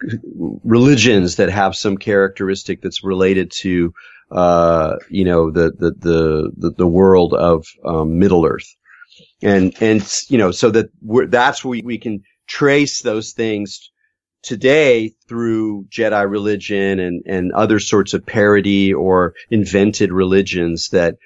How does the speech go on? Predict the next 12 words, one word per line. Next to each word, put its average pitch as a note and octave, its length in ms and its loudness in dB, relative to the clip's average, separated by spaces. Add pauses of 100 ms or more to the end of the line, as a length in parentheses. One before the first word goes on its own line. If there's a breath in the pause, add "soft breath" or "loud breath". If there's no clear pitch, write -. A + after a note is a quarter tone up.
(200 soft breath)
um, E2 360 -4
that - 180 0
people G2 480 0
are, F2 380 2
are, E2+ 160 -2
pl-, - 240 -8
are F#2 80 -6
continue G#2+ 360 0
to F#2 80 0
play E2+ 200 0
with E2 200 -4
today. - 360 -4